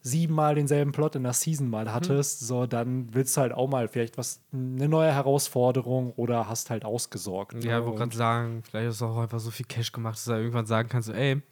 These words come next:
Speaker 2: ganz ehrlich, so, ich hab mir die Insel schon gekauft im
Speaker 1: Ja,
Speaker 2: Südpazifik
Speaker 1: safe.
Speaker 2: und da zieh ich jetzt hin und fertig.“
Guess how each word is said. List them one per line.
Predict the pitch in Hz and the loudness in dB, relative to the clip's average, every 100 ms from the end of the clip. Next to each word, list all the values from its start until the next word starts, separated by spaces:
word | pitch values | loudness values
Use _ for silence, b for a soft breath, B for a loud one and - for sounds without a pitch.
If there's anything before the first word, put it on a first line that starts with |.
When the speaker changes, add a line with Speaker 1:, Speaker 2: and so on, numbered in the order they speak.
| _ | _
Speaker 2:
ganz | - 110 120 | -6 -4 0
ehrlich, | 117 113 107 - | -2 -2 -6 -6
so, | 117 117 - B B B | -8 -8 -12 B B B
ich | - | 0
hab | 131 - | 2 4
mir | 151 | 4
die | 143 | 6
Insel | 147 165 156 143 | 8 8 6 6
schon | 139 139 | 4 2
gekauft | 110 - 240 226 - - | 2 6 8 8 6 -2
im | 202 | 0
Speaker 1:
Ja, | 123 151 196 | 4 4 4
Speaker 2:
Südpazifik | 175 147 170 180 165 160 | 2 4 4 6 4 4
Speaker 1:
safe. | 131 | 2
Speaker 2:
und | 135 123 | 2 2
da | 123 | -2
zieh | - 123 | -2 -6
ich | 117 - | -6 -6
jetzt | 98 | -4
hin | - 156 131 | -2 -2 -2
und | 123 - | -8 -8
fertig.“ | 110 92 | -8 -8